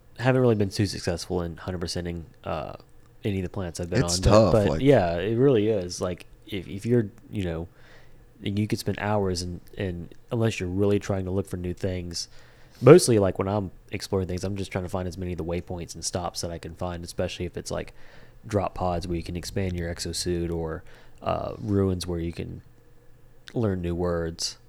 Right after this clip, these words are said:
Speaker 1: Uh, but yeah, it's just, it's hard. It's hard to hundred percent a planet. Um, I know that if you have one that doesn't have any plant life or animal life, then it's a little bit easier because there's a little bit less to
Speaker 2: Right, you're just discovering kind of the locations.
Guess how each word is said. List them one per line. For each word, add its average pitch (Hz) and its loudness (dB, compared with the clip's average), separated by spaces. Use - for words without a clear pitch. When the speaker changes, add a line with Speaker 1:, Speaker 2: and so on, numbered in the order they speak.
Speaker 1:
Uh, - -12
but 82 -4
yeah, 120 4
it's 117 0
just, 175 -4
it's 69 -12
hard. 110 2
It's - -8
hard 117 0
to 87 -6
hundred 85 -8
percent 90 -10
a 87 -8
planet. 85 -10
Um, 85 -10
I 104 -4
know 95 0
that 87 -2
if 113 -4
you 101 0
have 92 -4
one 98 0
that 90 -6
doesn't 95 -4
have 92 -4
any 85 -8
plant 98 -4
life 92 -4
or 87 -4
animal 104 0
life, 87 -4
then 85 -8
it's - -8
a 87 -8
little 87 -2
bit 76 -8
easier 82 -4
because 85 -8
there's 82 -8
a 85 -8
little 92 -4
bit - -8
less 87 -6
to 82 -2
Speaker 2:
Right, 87 4
you're 85 2
just 85 -4
discovering 82 -4
kind 80 -2
of 69 -4
the 69 -4
locations. 78 -4